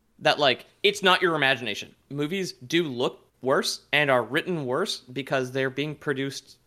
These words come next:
in such high quantities that there aren't enough people to actually do the work. So, like, Transformers does, l-, it came out in two thousand seven. It does look better than anything that's come out recently.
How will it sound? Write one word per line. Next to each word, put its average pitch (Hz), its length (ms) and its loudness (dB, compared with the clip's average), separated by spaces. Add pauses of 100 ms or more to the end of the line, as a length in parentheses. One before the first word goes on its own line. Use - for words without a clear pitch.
(180)
in 147 180 -2
such 170 300 -2
high 139 160 -2
quantities 139 720 -8
that 139 140 -4
there 135 140 -4 (100)
aren't 147 340 -2
enough 127 480 -6
people 123 480 -8 (520)
to 143 100 -2
actually 123 240 -2
do 127 200 -8
the 123 100 -4
work. 110 340 -8 (220)
So, 143 400 0 (100)
like, 135 240 0 (520)
Transformers 208 560 2
does, 156 440 4
l-, 147 200 -4
it - 120 -12
came 165 200 -6
out - 40 -4
in 143 60 -8
two 160 140 -8
thousand 143 180 0
seven. 123 480 -4 (420)
It 147 240 -4
does 151 300 4
look 139 240 -2
better 120 400 -4 (800)
than 143 260 2 (100)
anything 120 380 -2
that's 107 140 -12
come 117 160 -8
out 104 140 -4
recently. - 360 -12